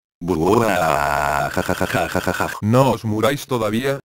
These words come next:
Speaker 2: coño, un negro y un pavo barrilete.
Speaker 1: Buah, jo, jo, jo, jo, jo.
Speaker 2: Chu, cuéntate un chiste.
Speaker 1: Bueno, va, solo porque me lo pedís,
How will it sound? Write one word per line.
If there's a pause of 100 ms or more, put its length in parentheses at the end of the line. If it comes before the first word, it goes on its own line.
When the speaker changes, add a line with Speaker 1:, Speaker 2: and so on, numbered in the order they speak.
Speaker 2:
coño,
un
negro
y
un
pavo
barrilete. (500)
Speaker 1:
Buah,
jo,
jo,
jo,
jo,
jo.
Speaker 2:
Chu,
cuéntate
un
chiste. (500)
Speaker 1:
Bueno,
va, (100)
solo
porque
me
lo
pedís,